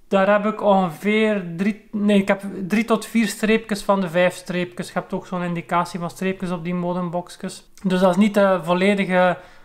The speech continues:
ontvangst, dus dat is niet de volledige snelheid. En in de praktijk heeft dat net geen twintig megabits per seconde. Ik heb hier zeventien komma negen megabits per seconde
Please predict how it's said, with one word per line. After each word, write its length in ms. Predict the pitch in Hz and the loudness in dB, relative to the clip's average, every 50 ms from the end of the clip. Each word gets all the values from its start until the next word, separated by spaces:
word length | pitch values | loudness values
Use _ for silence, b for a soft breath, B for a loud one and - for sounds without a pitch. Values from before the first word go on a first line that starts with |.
| B B B B B | B B B B B
ontvangst, 680 | 208 180 170 - - - 190 208 220 202 - - - | -6 -6 -6 -2 2 2 2 2 2 -4 -8 -10 -6
dus 120 | - 185 170 | -4 -2 0
dat 100 | 180 175 | 0 2
is 60 | 170 | 2
niet 140 | 196 202 196 | 2 2 0
de 60 | 175 | 0
volledige 300 | 180 190 185 180 175 156 | -2 -2 -2 -2 -4 -6
snelheid. 580 | - - 190 190 190 202 202 202 196 - - B B B B B B B B B B B B | -6 -2 -2 0 2 2 0 0 -2 -8 -16 B B B B B B B B B B B B
En 360 | _ 202 190 190 190 196 202 202 | _ 0 2 2 2 2 0 0
in 200 | - 208 196 190 | 0 2 2 2
de 100 | 180 180 | 2 0
praktijk 600 | 180 - 202 196 190 - - - 208 214 214 208 | -2 0 0 0 0 -2 0 2 2 2 2 0
heeft 320 | - 185 202 214 208 208 - | 0 2 2 2 0 0 0
dat 260 | 208 202 196 196 185 | 2 2 2 2 0
net 300 | 175 175 196 214 208 - | 0 2 2 2 2 0
geen 180 | - 208 196 196 | -2 -2 -2 0
twintig 320 | - 208 202 196 202 175 | 0 -2 -2 0 -2 -6
megabits 960 | 170 170 180 175 170 160 147 165 170 202 - - 190 156 160 185 - - - | -4 -4 -4 -4 -4 -6 -6 -8 -10 -10 -12 -16 -14 -10 -10 -10 -12 -12 -14
per 140 | _ - 190 | _ -14 -14
seconde. 420 | - - - - 185 175 185 190 | -12 -14 -12 -8 -6 -6 -6 -6
Ik 100 | 180 - | -4 -4
heb 160 | 185 180 160 | -4 -4 -2
hier 120 | 180 190 180 | -2 -2 -2
zeventien 500 | 151 156 190 208 214 214 - 208 202 202 | -2 0 0 0 0 0 0 -2 -2 0
komma 220 | - 196 185 180 | 0 0 0 0
negen 360 | 175 180 190 190 170 170 185 | 0 0 -2 -2 -2 -2 -2
megabits 500 | 190 190 190 190 185 170 170 190 - - | 0 0 0 -2 -4 -4 -8 -10 -12 -16
per 140 | - - 196 | -14 -14 -14
seconde 600 | - - 190 - - 202 208 214 214 208 220 208 | -12 -12 -14 -6 0 0 2 2 2 2 0 -2